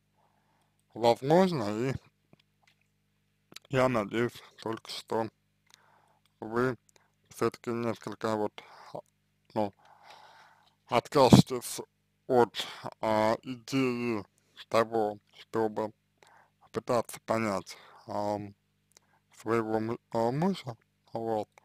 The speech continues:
и больше, больше будете двигаться именно вот в сторону того, чтобы понять, а, себя. Это,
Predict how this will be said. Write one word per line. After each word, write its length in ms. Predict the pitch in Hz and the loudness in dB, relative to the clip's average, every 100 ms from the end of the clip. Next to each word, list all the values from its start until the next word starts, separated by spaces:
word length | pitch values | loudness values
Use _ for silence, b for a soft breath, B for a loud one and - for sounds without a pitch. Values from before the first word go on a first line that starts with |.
| b b b b _ | b b b b _
и 80 | 160 | -8
больше, 400 | 123 143 135 120 | 0 0 0 -4
больше 400 | 117 139 139 - | 0 0 0 -2
будете 420 | 107 120 113 - 107 | -8 -6 -6 -8 -12
двигаться 520 | 120 117 110 - 110 | -10 -6 -8 -8 -10
именно 340 | 110 101 104 | -8 -8 -8
вот 160 | 104 - | -10 -16
в 60 | _ | _
сторону 380 | - 117 117 104 | -6 -6 -4 -10
того, 320 | 92 98 104 107 | -6 -4 -4 -8
чтобы 300 | - 104 - - | -10 -12 -12 -8
понять, 460 | 107 104 101 - - _ _ _ _ _ | -6 -4 -6 -8 -20 _ _ _ _ _
а, 560 | 117 107 104 101 101 104 - _ _ _ _ _ _ _ _ _ - | -6 -2 0 0 -2 -6 -14 _ _ _ _ _ _ _ _ _ -20
себя. 340 | - 113 104 92 _ _ _ _ _ | -4 -2 -2 -6 _ _ _ _ _
Это, 320 | 117 117 104 | -10 -6 -8